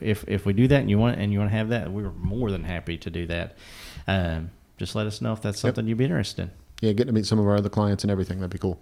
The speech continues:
Speaker 1: Yep, exactly. Um, so, Matt,
Speaker 2: Yeah, Ben?
Speaker 1: uh, I, I know that you got some kind of action item, unless that's the action item that you just gave. And I'm gonna
Speaker 2: Mm-hmm.
Speaker 1: close this up just a little bit,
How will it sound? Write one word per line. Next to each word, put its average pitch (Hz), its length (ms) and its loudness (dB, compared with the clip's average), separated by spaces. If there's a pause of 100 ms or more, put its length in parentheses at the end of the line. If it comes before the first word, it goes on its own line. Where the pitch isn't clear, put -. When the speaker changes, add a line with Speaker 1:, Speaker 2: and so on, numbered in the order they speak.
Speaker 1:
Yep, 131 140 -6 (180)
exactly. 101 480 -6 (380)
Um, 127 520 2
so, 123 160 4
Matt, 123 340 4 (200)
Speaker 2:
Yeah, 226 180 8
Ben? 226 180 10
Speaker 1:
uh, 113 220 4 (320)
I, 123 380 4
I - 20 8
know 156 260 6
that 143 140 4
you 127 120 2
got 143 220 2
some 139 200 0
kind 143 200 0
of - 100 -4
action 104 380 -2
item, 95 280 0
unless 101 260 -2
that's 104 180 -4
the 101 140 -2
action 107 320 -2
item 107 200 -2
that 107 120 -6
you 107 140 -2
just 110 260 -2
gave. 101 240 0
And 107 80 -4
I'm 107 120 -2
gonna 123 160 0
Speaker 2:
Mm-hmm. 131 100 -2
Speaker 1:
close 131 340 -4
this 131 200 -4
up - 220 -2
just 117 220 -4
a 117 40 -2
little 120 220 0
bit, 123 320 0